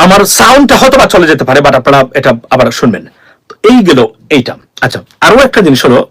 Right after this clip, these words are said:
যে বিএনপি need a good leadership। আচ্ছা, আব্দুল হান্নান বলেন, আচ্ছা,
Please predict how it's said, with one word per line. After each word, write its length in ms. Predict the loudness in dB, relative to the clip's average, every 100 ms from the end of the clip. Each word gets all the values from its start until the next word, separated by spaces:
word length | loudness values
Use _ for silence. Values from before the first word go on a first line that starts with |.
| -4 0
যে 80 | 0 0 -4 -4
বিএনপি 340 | -2 -2 -2 0
need 140 | 0 0
a 20 | 0
good 120 | 0 0
leadership। 400 | -2 -4 -6 -10 -12 -14
আচ্ছা, 140 | -12 -14 -16 -20 -12 -6
আব্দুল 180 | -2 0
হান্নান 180 | 0 0
বলেন, 160 | -2 -8 -8
আচ্ছা, 160 | -8